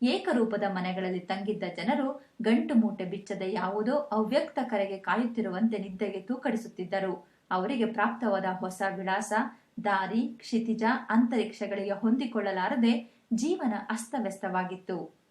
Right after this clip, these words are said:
ಹಲವರು ಹಣದ ಮೂಟೆ ಹೊತ್ತು ನಗರ ಸೇರಿದ್ದರು. ಇಲ್ಲಿ ಉಳಿದ ಜೀವಗಳಿಗೆ ಚರಿತ್ರೆ, ಉದ್ಯೋಗ, ವ್ಯವಸಾಯ, ನೆನಪುಗಳ ಸಂಪರ್ಕವಿಲ್ಲದೆ ಶೂನ್ಯ ಗುರುತ್ವದ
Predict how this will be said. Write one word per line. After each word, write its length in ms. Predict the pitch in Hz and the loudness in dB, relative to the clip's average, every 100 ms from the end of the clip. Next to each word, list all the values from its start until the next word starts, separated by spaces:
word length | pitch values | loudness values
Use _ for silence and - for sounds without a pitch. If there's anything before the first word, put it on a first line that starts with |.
| _ | _
ಹಲವರು 480 | - 262 349 302 226 | 0 4 6 6 6
ಹಣದ 480 | 226 214 262 233 208 | 6 6 6 4 2
ಮೂಟೆ 260 | 214 214 | -2 -2
ಹೊತ್ತು 320 | 220 233 277 240 | 0 0 2 2
ನಗರ 300 | 208 214 277 | 4 2 0
ಸೇರಿದ್ದರು. 760 | 277 185 190 196 190 185 - _ _ - | 0 -4 -4 -4 -4 -4 -8 _ _ 0
ಇಲ್ಲಿ 240 | 262 339 | 2 2
ಉಳಿದ 280 | 311 226 196 202 | 4 4 4 0
ಜೀವಗಳಿಗೆ 580 | 185 226 208 196 190 190 | 4 4 4 0 -4 -4
ಚರಿತ್ರೆ, 640 | 185 214 220 233 220 208 | -2 0 0 0 -2 0
ಉದ್ಯೋಗ, 580 | 226 196 196 240 214 - 202 196 | 0 0 -2 4 4 2 -2 0
ವ್ಯವಸಾಯ, 560 | - 262 - 196 190 202 247 - _ _ | 0 -2 -2 -4 -2 -2 -4 -12 _ _
ನೆನಪುಗಳ 480 | 233 254 370 262 214 | 4 6 4 2 2
ಸಂಪರ್ಕವಿಲ್ಲದೆ 920 | 208 208 208 269 - 233 208 220 240 240 | 0 -2 -2 -4 -2 -2 0 0 0 0
ಶೂನ್ಯ 420 | - 294 339 240 | -4 -6 -2 0
ಗುರುತ್ವದ 500 | 214 233 226 196 | 2 2 2 2